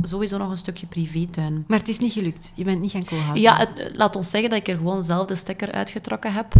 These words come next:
Speaker 1: omdat het, ehm, ik had daar net gesproken over die balletjes in de lucht, hè, maar dat vraagt ook veel, ehm,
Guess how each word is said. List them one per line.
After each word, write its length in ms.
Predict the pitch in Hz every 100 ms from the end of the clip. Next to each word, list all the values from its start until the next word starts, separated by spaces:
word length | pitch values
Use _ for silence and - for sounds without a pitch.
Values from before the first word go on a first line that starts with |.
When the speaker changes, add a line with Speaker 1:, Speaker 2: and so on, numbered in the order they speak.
| -
Speaker 1:
omdat 300 | 190 185 180
het, 280 | 180 175 -
ehm, 340 | 185 170 165 170 175 - -
ik 60 | -
had 120 | 175
daar 100 | 175
net 160 | 175 175
gesproken 400 | 175 - 190 214
over 160 | 196
die 120 | 175 165
balletjes 420 | 180 208 226 214
in 100 | 214
de 100 | 196
lucht, 340 | 185 226 - -
hè, 160 | 339
maar 120 | 339 190
dat 180 | 196
vraagt 320 | - 202 220 208
ook 100 | -
veel, 520 | - 220 247 277 -
ehm, 400 | 190 190 185